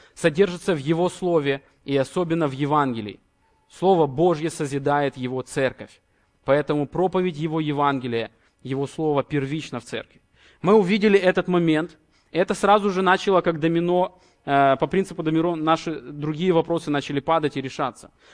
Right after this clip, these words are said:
Мы поняли, что истинное преклонение перед Богом — это не просто слезы на глазах. Это не просто определенные чувства, ко-, особенные, которые мы испытываем во время,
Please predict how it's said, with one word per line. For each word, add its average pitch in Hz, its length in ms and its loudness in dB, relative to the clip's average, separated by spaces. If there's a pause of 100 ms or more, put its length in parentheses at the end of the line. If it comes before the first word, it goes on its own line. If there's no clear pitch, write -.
(160)
Мы 156 100 -2
поняли, 190 400 0
что - 160 -6
истинное 190 560 -2
преклонение 165 560 -2
перед 139 300 -6
Богом — 127 420 -2 (240)
это 135 180 -4
не 151 120 -2
просто 165 340 -6
слезы 151 400 -2
на 120 100 -6
глазах. 120 480 -6 (480)
Это 135 140 -4
не 143 100 2
просто 170 360 -2
определенные 165 540 0
чувства, 160 580 -6 (320)
ко-, 143 180 -4
особенные, 147 480 -2
которые 143 300 -4
мы 139 100 -2
испытываем 135 600 -6
во 123 60 -6
время, 131 360 -2